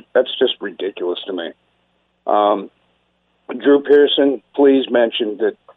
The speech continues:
Cliff deserves to be there just like you. Have some class. That'd be cool if he did that.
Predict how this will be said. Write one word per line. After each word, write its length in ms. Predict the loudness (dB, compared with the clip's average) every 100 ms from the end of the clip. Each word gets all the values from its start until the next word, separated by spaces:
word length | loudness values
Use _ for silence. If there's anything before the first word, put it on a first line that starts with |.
| _ -2
Cliff 240 | 2 2 0
deserves 520 | -4 0 0 0 -2 -6
to 60 | -8
be 220 | -8 -6
there 240 | 0 0 0
just 260 | -4 -2
like 320 | 0 0 -2
you. 240 | -2 -2 -2 _ _ _ _ -20 _ _ _ 0
Have 120 | 0
some 120 | -2 -2
class. 360 | 2 4 2 0
That'd 160 | -2 -2
be 100 | -4
cool 300 | 0 2 2
if 40 | 0
he 80 | -4
did 260 | -4 -2
that. 260 | 2 2